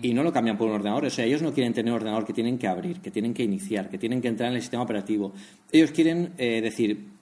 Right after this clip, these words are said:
"¿Qué está pasando ahora mismo en el banco?". Y sacar el, el, el aparato de, de su cartera, conectarlo y verlo al instante. O sea, ellos no quieren esperar.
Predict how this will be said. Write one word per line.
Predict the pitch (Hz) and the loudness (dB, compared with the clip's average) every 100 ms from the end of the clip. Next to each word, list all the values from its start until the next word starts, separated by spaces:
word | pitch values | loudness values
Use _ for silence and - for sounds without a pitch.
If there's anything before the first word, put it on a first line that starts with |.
| - | -8
"¿Qué | - | -4
está | 147 190 | 0 0
pasando | 180 170 | 0 0
ahora | 147 | 2
mismo | 135 131 | 2 2
en | 113 | 0
el | |
banco?". | 101 95 95 95 - - - | 0 -2 -6 -10 -14 -14 -8
Y | |
sacar | - 101 117 | -6 -2 0
el, | 131 143 | 0 -2
el, | 131 131 127 127 | -2 0 -2 -2
el | 127 | 0
aparato | 123 123 123 127 | 0 0 0 -2
de, | 123 120 - | 0 -2 -4
de | 120 120 | -4 -6
su | 175 | -4
cartera, | 123 110 151 151 - - - _ _ _ | -4 -2 -2 -2 -8 -14 -20 _ _ _
conectarlo | 127 104 95 143 160 156 233 - - _ | -2 0 2 2 2 0 -4 -12 -20 _
y | 117 | 0
verlo | 107 123 156 | 2 2 2
al | 165 120 | 2 2
instante. | 107 - 139 113 - | 0 -2 -4 -6 -6
O | |
sea, | 110 117 | -2 0
ellos | 139 | 0
no | 160 | 0
quieren | 139 113 | 2 0
esperar. | 104 98 95 90 | -2 -2 -2 -2